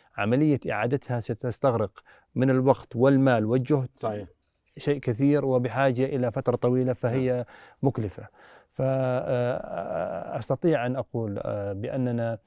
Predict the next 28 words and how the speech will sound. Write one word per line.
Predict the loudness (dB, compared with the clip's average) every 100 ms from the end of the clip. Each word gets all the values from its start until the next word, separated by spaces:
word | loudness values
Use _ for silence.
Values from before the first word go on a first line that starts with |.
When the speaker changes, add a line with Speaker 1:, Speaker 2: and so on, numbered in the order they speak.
| _ -20 -4
Speaker 1:
ضمن | 2 4 2
الإمكانيات | 0 -4 -2 -2 -2 -4
المحدودة | -8 -6 -6 -4
للأردن، | -6 -8 -8 -8 -10 -14 -18
Speaker 2:
نعم. | -10 -6
Speaker 1:
أعتقد | -4 -4 -4 -4 -4
أنجزنا | -8 -4 0 0 0 -2 -4
شيء | -4 -4 -4 -6
كبير. | -6 -6 -8 _ _ _ _ _ _ -4
والأهم | 0 2 0 -2 0
من | 0 0
هذا، | 0 0 -2 -2
أنا | -4
أول | 0 0 0
ما | -2
استلمت | -4 -2 -2 -4 -8
أبونا | -6 -4 -4 -4 -6 -10 -6
كان | -6 -4
إلي | -4
لقاء، | -4 -4 -4 -4 -8 _ -14
وأنا | -10 -8 -6 -4 -4 -6 -10 -12 -14 -12 -12
القرب، | -8 0 0 0
إحنا | -4 -2 0
واجبنا | 2 2 2 2
نكون | -2 -6
قريبين | -6 -4 -4 -4 -4
من | -6
القطاع. | -10 -14 -12